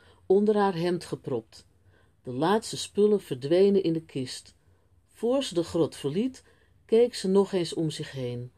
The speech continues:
Had ze daar net niet, ja, daar lagen ze. Ook een zaklantaarn en een voorraadje batterijen verdwenen onder haar hemd. Toen keerde ze terug naar haar kamer.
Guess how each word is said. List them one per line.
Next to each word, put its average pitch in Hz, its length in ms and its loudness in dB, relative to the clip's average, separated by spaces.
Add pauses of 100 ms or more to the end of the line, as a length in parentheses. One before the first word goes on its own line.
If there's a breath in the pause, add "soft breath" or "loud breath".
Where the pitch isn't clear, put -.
(400 soft breath)
Had 190 320 -4
ze 185 200 -4
daar 170 200 0
net 170 320 -2
niet, 156 500 -6 (440)
ja, 196 240 -2 (300)
daar 196 200 -2
lagen 151 380 -2
ze. 131 200 -10 (520 soft breath)
Ook 247 280 2
een 139 120 -8
zaklantaarn 196 1040 -4 (240 soft breath)
en 190 140 0
een 147 100 0
voorraadje 202 680 0
batterijen 160 680 0
verdwenen 156 560 0
onder 160 280 0
haar 156 180 -4
hemd. 127 400 -10 (460 soft breath)
Toen 226 300 0
keerde 170 340 0
ze 135 200 -10
terug 170 380 -4
naar 175 160 -4
haar 165 180 -4
kamer. 123 560 -10